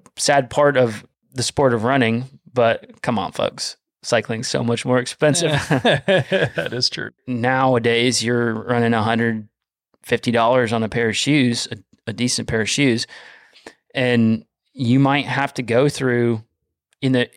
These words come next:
Speaker 1: in the training for a hundred, you're probably gonna go through two or three pairs of shoes, easy. And then you're gonna wanna have some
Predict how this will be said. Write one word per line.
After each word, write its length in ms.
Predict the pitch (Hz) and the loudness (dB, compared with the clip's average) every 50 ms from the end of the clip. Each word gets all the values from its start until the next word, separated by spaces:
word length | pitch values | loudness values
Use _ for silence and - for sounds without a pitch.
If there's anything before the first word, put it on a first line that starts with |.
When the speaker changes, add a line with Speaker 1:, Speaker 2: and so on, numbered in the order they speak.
| - | 0
Speaker 1:
in 80 | 143 139 | 2 2
the 100 | 135 117 | 2 2
training 500 | - - - 151 151 160 160 151 147 139 | 0 0 0 0 2 2 4 2 2 0
for 180 | - 143 135 | 0 0 2
a 100 | 123 110 | 2 2
hundred, 460 | 104 120 139 156 151 131 110 107 110 - | 2 2 0 2 2 0 0 0 -4 -8
you're 260 | - 120 123 127 147 156 | -4 -4 -2 -2 -4 -6
probably 300 | - - - 175 160 147 | -8 -10 -2 0 0 2
gonna 180 | 151 139 127 | 2 0 0
go 240 | 110 117 117 135 165 | 2 4 4 4 4
through 520 | 170 - 139 127 113 107 104 101 98 95 _ _ _ _ _ _ _ _ _ _ _ _ _ | 2 -2 -2 0 0 0 -2 -4 -6 -10 _ _ _ _ _ _ _ _ _ _ _ _ _
two 160 | - - 147 | -10 -6 -6
or 80 | 147 147 | -6 -6
three 180 | - - 127 110 | -4 -4 -6 -6
pairs 400 | - - 117 135 147 139 120 113 | -6 -2 -2 0 0 0 -2 -4
of 80 | 113 - | -6 -8
shoes, 440 | - - 139 151 139 - 113 - - | -4 -2 -2 -2 -2 -2 -6 -10 -2
easy. 520 | - 131 147 151 143 147 65 58 57 - _ _ _ _ _ _ _ _ - | -2 0 0 0 -4 -6 -8 -10 -12 -18 _ _ _ _ _ _ _ _ -6
And 80 | 123 120 | -2 0
then 140 | 120 127 | 2 2
you're 100 | 131 131 | 2 2
gonna 160 | 127 131 131 127 | 2 2 2 2
wanna 220 | 127 131 131 127 | 2 2 2 0
have 260 | 120 127 127 131 123 | 0 0 -2 0 0
some 400 | - - 135 131 131 131 127 123 | -2 0 0 2 2 2 0 -2